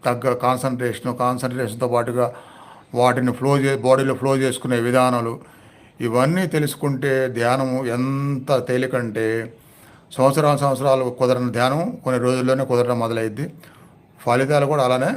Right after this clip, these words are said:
రావడం మొదలవుతాయి. ఎలాంటి ఫలితాలు? ఆరోగ్యపరంగా, ప్రశాంతత పరంగా, అలానే జీవితంలో కోల్పోయిన వాటిని స్థానంలో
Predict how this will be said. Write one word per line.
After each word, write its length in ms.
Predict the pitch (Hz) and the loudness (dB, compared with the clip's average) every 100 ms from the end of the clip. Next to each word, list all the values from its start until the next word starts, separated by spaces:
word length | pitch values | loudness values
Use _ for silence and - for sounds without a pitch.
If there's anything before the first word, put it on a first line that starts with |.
| - - | -6 -6
రావడం 320 | 123 113 113 | -2 0 0
మొదలవుతాయి. 500 | 123 104 101 98 104 - - - _ - _ - - - | -2 -2 -2 -4 -6 -10 -16 -20 _ -20 _ -20 -20 -6
ఎలాంటి 320 | 120 135 131 | 0 2 2
ఫలితాలు? 440 | 127 123 127 120 120 123 - - - - - - - - - - - - - - - | 0 0 0 -2 -4 -8 -12 -20 -20 -20 -20 -20 -20 -20 -20 -20 -20 -20 -20 -14 0
ఆరోగ్యపరంగా, 680 | 123 127 123 117 120 117 120 | 2 4 2 0 0 -2 -2
ప్రశాంతత 540 | 113 110 127 123 120 | -2 -2 -2 -2 -2
పరంగా, 440 | 117 113 110 110 120 - - - - - - | -4 -4 -2 -4 -4 -8 -20 -20 -20 -20 -6
అలానే 280 | 123 127 123 117 | 0 2 2 -2
జీవితంలో 560 | 110 147 147 151 143 127 123 120 - - - - - | -2 0 0 0 0 2 0 -2 -10 -20 -20 -20 -14
కోల్పోయిన 540 | - 135 139 143 135 131 | -2 0 0 0 0 2
వాటిని 480 | 123 123 120 127 127 - | 2 2 0 -4 -4 -8
స్థానంలో 580 | - - 120 123 120 117 | -6 0 2 2 0 -2